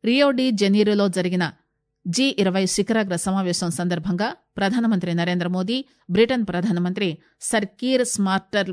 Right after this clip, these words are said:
మధ్య జరిగిన చర్చల ఫలితంగా ఇది సాధ్యమైందని గోయల్ అన్నారు.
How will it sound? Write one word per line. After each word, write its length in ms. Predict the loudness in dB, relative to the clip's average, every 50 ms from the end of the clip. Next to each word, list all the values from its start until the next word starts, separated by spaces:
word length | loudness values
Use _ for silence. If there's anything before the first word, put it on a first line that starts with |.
| -4
మధ్య 280 | -4 -4 -2 -2 -2 -2 0
జరిగిన 300 | -2 -2 -2 -2 -2 -2 -4 -4 _ _ _ _ -2
చర్చల 360 | 0 0 0 0 -2 -2 -2 -2 -2
ఫలితంగా 440 | -2 -2 -2 -2 -2 -2 0 -2 -2 -4 -4 -4
ఇది 160 | -2 0 0
సాధ్యమైందని 760 | 0 0 -2 -4 -2 -2 -2 -2 -2 -2 0 0 0 -2 -2 -2 -4 _ -12 -10 -6
గోయల్ 280 | -6 -4 -4 -4 -4 -4
అన్నారు. 260 | -2 -2 -2 -4